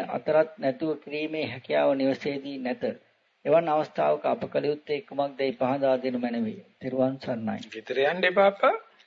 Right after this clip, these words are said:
Speaker 2: මොන, මොන මගුලද? රැයට කන්න හම්බ වෙන එක විතරයි හම්බ වෙන්නේ. ගොනෙකුට බර අදින්න වෙනවා.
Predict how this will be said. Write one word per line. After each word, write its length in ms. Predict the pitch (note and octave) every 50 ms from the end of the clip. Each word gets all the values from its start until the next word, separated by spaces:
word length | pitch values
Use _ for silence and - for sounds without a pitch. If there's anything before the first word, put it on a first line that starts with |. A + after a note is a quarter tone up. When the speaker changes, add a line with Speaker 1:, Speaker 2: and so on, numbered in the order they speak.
| _ _ _ _ _ -
Speaker 2:
මොන, 240 | A3 D#3 F3 G3 G#3+ A3 A3 A#3
මොන 240 | G#3 G3+ A3+ B3+ C4+
මගුලද? 480 | C4 C4+ C#4+ C#4 B3+ B3 G3+ C#3+ B2
රැයට 280 | A#2 A#2 A#2+ C3 C3 D3
කන්න 260 | C#3+ D3+ D#3+ E3 E3+
හම්බ 160 | D#3+ E3 F3
වෙන 120 | F3+ F3+ F#3
එක 100 | F3+ E3+
විතරයි 340 | D3 D3+ D3+ F3+ F#3 F#3 F3
හම්බ 200 | D3+ D3+ D3 C#3
වෙන්නේ. 300 | C3+ C#3+ D3 F3 G3 F3+
ගොනෙකුට 640 | C#3 B2 C#3 D3+ D#3 E3+ F#3+ F#3+ F#3 F#3+ F3 F3+ - A3 A3
බර 220 | - D#3+ C#3+ C3+
අදින්න 320 | A#2+ A2 A2+ A2+ A2 G#2 G2+
වෙනවා. 280 | G2 F2 E2 E2 -